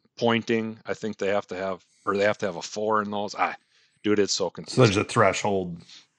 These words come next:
Speaker 1: Yeah, there,
Speaker 2: for each, like,
Speaker 1: but
Speaker 2: subcategory.
Speaker 1: say pointing,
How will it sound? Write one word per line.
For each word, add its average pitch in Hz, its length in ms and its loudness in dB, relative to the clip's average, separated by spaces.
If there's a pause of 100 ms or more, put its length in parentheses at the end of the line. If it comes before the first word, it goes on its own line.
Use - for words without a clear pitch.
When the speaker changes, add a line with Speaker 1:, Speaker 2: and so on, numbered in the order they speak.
(140)
Speaker 1:
Yeah, 120 320 10
there, 127 140 6
Speaker 2:
for 123 120 6
each, 104 200 4
like, 143 160 8
Speaker 1:
but - 0 -
Speaker 2:
subcategory. 87 800 -4 (500)
Speaker 1:
say - 220 10
pointing, 127 760 2